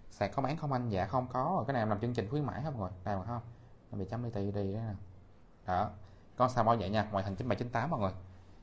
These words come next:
Đó, em chỉ làm chương trình khuyến mãi thôi chứ em không bán sạc mọi người ơi. Mọi người thông cảm giúp em nha. Để bữa nào em làm thêm mấy cái dòng mà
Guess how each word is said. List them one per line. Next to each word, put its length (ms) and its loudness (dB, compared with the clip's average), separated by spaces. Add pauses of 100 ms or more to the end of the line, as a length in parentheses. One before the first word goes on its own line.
(520)
Đó, 100 -2
em 140 -2
chỉ 100 2
làm 140 2
chương 120 0
trình 140 2
khuyến 160 2
mãi 180 2
thôi 180 0
chứ 60 0
em 120 0
không 120 2
bán 140 0
sạc 260 -2
mọi 80 2
người 120 0
ơi. 140 2 (120)
Mọi 100 -2
người 80 -4
thông 140 -4
cảm 160 0
giúp 100 -4
em 140 -2
nha. 140 2 (1800)
Để 120 0
bữa 100 4
nào 100 4
em 100 0
làm 200 2
thêm 160 -2
mấy 60 -2
cái 100 -4
dòng 260 -2
mà 440 0